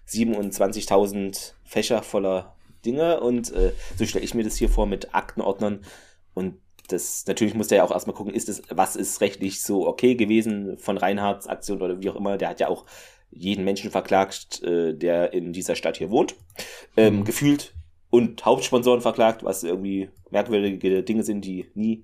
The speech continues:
Speaker 1: ein Mensch jemals machen würde, der
Speaker 2: Ja.
Speaker 1: nachdenkt über Dinge, die er vielleicht tun sollte.
Speaker 2: Autohaus
Speaker 1: Aber gut.
Speaker 2: König, meinst
Speaker 1: Genau,
Speaker 2: du,
Speaker 1: Grüße
Speaker 2: ja,
Speaker 1: gehen
Speaker 2: sprichst du
Speaker 1: raus,
Speaker 2: an.
Speaker 1: äh, war <laughs> eigentlich ein guter Sponsor, aber ist schwierig so, wenn man Hauptsponsoren verklagt. Äh,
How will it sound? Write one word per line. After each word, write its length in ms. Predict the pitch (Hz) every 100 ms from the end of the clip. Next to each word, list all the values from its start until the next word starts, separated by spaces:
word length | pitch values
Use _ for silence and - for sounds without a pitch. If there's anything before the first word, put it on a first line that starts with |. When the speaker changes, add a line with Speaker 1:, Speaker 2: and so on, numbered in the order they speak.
| _
Speaker 1:
ein 100 | 87
Mensch 340 | 90 95 - -
jemals 400 | 98 - - - - - _ _ _ -
machen 420 | 90 110 170 165 -
würde, 340 | 131 143 139 131 -
der 280 | 127 123 -
Speaker 2:
Ja. 160 | - 107
Speaker 1:
nachdenkt 460 | 113 113 110 - 113
über 180 | 104
Dinge, 320 | 98 104 110 107
die 80 | 107
er 80 | 104
vielleicht 400 | 101 92 95 -
tun 220 | - 104
sollte. 320 | 104 98 101 -
Speaker 2:
Autohaus 360 | 131 120 110 110
Speaker 1:
Aber 100 | 135
gut. 60 | 110
Speaker 2:
König, 420 | 127 123 117 -
meinst 180 | 110 110
Speaker 1:
Genau, 200 | 101 101
Speaker 2:
du, 100 | 107
Speaker 1:
Grüße 180 | 180 156
Speaker 2:
ja, 20 |
Speaker 1:
gehen 120 | 143 127
Speaker 2:
sprichst 20 |
du 20 |
Speaker 1:
raus, 200 | 135 156 113
Speaker 2:
an. 40 | 117 117 117 - 76
Speaker 1:
äh, 40 | -
war 280 | 107 - -
<laughs> 100 | 113
eigentlich 380 | 113 120 -
ein 160 | 117 117 -
guter 380 | - 107 - 98
Sponsor, 500 | - 107 104 104 76
aber 260 | 90 90 - - -
ist 360 | - 131 - -
schwierig 420 | - - 160 - -
so, 220 | 98 92
wenn 80 | 87
man 160 | 90 -
Hauptsponsoren 500 | 98 - 101 98 92
verklagt. 460 | 95 - 101 - - - - - -
Äh, 220 | 90